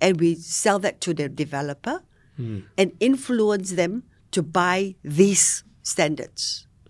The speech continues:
Speaker 2: Okay.
Speaker 1: And we will also do our diligence to search in the market, not always the most expensive, but people who believe and who are able to give developers as well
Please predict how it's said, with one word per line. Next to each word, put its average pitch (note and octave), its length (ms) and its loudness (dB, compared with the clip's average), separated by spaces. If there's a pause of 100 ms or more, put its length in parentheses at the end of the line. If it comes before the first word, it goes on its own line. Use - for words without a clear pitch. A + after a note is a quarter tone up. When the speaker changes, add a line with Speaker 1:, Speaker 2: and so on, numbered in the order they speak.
(260)
Speaker 2:
Okay. F#2 340 -12 (380)
Speaker 1:
And F#3+ 260 2
we A3 160 2
will F#3+ 300 2
also D#4 400 6
do G#3 180 0
our E3 120 2
diligence D#3+ 800 -2 (140)
to E3 120 -2
search - 400 2
in F3+ 80 -2
the D3+ 80 -4
market, D3+ 640 -6 (500)
not B3+ 340 0
always F#3 280 2
the D3 80 -4
most C#3+ 260 -6
expensive, C#3+ 720 -8 (320)
but F#3+ 260 -2
people B3+ 440 0 (100)
who F3+ 220 2
believe E3+ 580 0 (240)
and F3 160 -2
who F#3+ 180 0
are D#3+ 220 0
able F3+ 340 0
to D#3+ 140 -6
give D#3+ 280 -2
developers D3 680 -4
as - 200 -10
well D3 320 -8